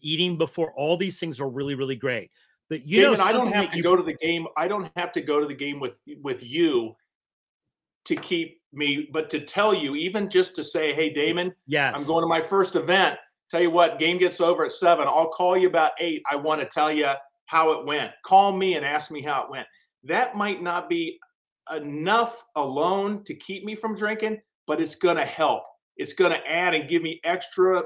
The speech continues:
Speaker 2: extra reasons because I know, you know what? Damon's gonna call me at eight o'clock tonight, and I know he's gonna give me grief if,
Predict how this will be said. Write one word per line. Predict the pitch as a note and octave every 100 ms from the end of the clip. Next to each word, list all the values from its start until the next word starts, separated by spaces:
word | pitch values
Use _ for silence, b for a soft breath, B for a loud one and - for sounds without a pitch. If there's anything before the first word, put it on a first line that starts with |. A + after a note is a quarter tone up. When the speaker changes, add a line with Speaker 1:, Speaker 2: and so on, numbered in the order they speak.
| - D3
Speaker 2:
extra | F#3+ - - G3+ F#3
reasons | E3+ G3 F3 A#2 G#2 G2+ - - _ _ _ _ _ _
because | D3 D3 D#3+
I | D#3+ F#3
know, | F3+ E3+ E3+
you | F3
know | F#3+ F#3+
what? | E3 E3+ - - _ _ _ _ - - -
Damon's | D3 E3 E3+ E3+
gonna | E3 D#3
call | E3 D#3
me | D3+
at | C#3+
eight | D3
o'clock | C#3+ D3 C#3+ C#3+
tonight, | C3+ B2+ B2
and | A#2+
I | B2+
know | C3 D3
he's | D3 C#3+
gonna | D3+ C3+
give | A#2+ C#3+
me | C#3
grief | C3+ C3+
if, | C3